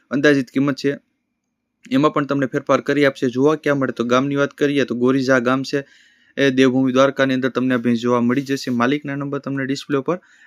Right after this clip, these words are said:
આપેલ છે, તો વધુ માહિતી મેળવી શકો છો અને માલિકનો કોન્ટેક્ટ કરી શકો છો. ત્યારબાદ આવે છે સાત નંબર ઉપર ભેંસ. ભેંસ તમે જોઈ શકો છો, આ ભેંસ વેચવાની છે. ટોપ ક્લાસ નસલની ભેંસ વેચવાની છે.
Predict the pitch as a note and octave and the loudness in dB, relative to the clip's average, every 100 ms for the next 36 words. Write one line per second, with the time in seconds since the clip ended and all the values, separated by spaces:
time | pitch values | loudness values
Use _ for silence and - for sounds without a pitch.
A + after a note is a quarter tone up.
0 | - - D#3+ C#3 C3 A#2+ A#2+ B2+ C3 B2+ | -4 0 0 0 -2 -2 0 0 -2 -2
1 | A#2 A#2+ C#3+ D3 C#3+ C#3+ B2 A#2 B2+ C#3 | -2 -2 -4 -6 -6 -4 -2 0 0 -2
2 | C3 C3+ C3 B2+ C3+ C3 C3 C3 B2+ B2 | -4 -4 -4 -6 -6 -8 -8 -10 -8 -8
3 | - B2+ C3 C3 C3 C3 C3 B2+ A#2+ - | -2 0 2 0 0 -2 -4 -6 -8 -2
4 | B2+ - C3 C3+ B2+ B2+ A#2 C3 B2+ B2 | -2 -2 -4 -4 -4 -4 -4 -4 -6 -6
5 | C3 - B2+ A#2+ B2+ C3+ C3+ C#3 C3 C3 | -8 -8 -6 -4 -4 -4 -8 -8 -8 0
6 | B2 B2 B2+ A#2+ B2 A#2 C#3 C3+ C3 A#2+ | 0 0 -4 -6 -8 -8 -8 -6 -6 -4
7 | C3+ - C3+ C3 B2+ - B2 A2+ C3+ - | -4 -2 -4 -2 -6 -4 -4 -2 -2 -2
8 | B2+ - C#3 C#3 C3 | -6 -4 -4 -4 -4